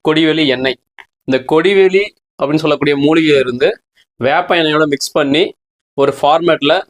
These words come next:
சித்த மருத்துவம் வந்து தயார் பண்ணியிருக்காங்க. இது எதுக்கு பயன்படும் அப்படின்னா, சுரப்பிகள் ஏற்படக்கூடிய வீக்கம், கட்டி, மெயினா வந்து லைப்போமான்னு சொல்லக்கூடிய கொழுப்பு கட்டியை வந்து கரைப்பதற்கு வந்து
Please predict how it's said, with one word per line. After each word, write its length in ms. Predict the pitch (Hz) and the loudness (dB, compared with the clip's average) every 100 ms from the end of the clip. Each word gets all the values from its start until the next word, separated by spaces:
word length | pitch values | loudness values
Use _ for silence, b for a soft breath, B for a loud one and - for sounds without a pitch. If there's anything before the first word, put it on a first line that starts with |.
| - | -4
சித்த 160 | 147 143 | -2 0
மருத்துவம் 220 | 165 151 | 0 0
வந்து 120 | 156 151 | 0 0
தயார் 140 | 147 | -2
பண்ணியிருக்காங்க. 360 | 147 139 127 135 190 - | -2 -2 -2 -4 -6 -4
இது 80 | 139 135 | 0 0
எதுக்கு 200 | 180 214 - | 2 0 0
பயன்படும் 340 | 156 170 165 | 0 0 0
அப்படின்னா, 260 | 151 127 139 220 _ _ _ _ _ _ _ _ - | 0 0 -2 -4 _ _ _ _ _ _ _ _ -6
சுரப்பிகள் 540 | - 170 202 196 190 180 | 0 2 4 2 2 2
ஏற்படக்கூடிய 360 | 160 160 156 147 | 2 0 0 0
வீக்கம், 380 | 143 165 160 170 - _ _ - 156 | 0 -2 0 -2 -4 _ _ -4 -2
கட்டி, 380 | 139 - 175 185 185 - _ _ _ - | -2 -2 0 2 -2 -16 _ _ _ -2
மெயினா 280 | 139 170 202 196 170 | 2 4 4 2 2
வந்து 180 | 160 214 233 - 123 | 2 0 -2 -2 0
லைப்போமான்னு 640 | 156 190 202 180 180 180 | 0 0 -2 0 -2 -2
சொல்லக்கூடிய 420 | 160 156 151 143 202 233 _ _ _ _ - | -2 0 -2 0 -2 -4 _ _ _ _ -2
கொழுப்பு 360 | 165 214 233 233 | 0 0 0 -2
கட்டியை 300 | 190 170 170 160 | -2 0 2 2
வந்து 120 | 156 - | 0 -2
கரைப்பதற்கு 460 | 147 165 170 165 - | 0 0 0 -2 -2
வந்து 160 | 131 151 | 0 0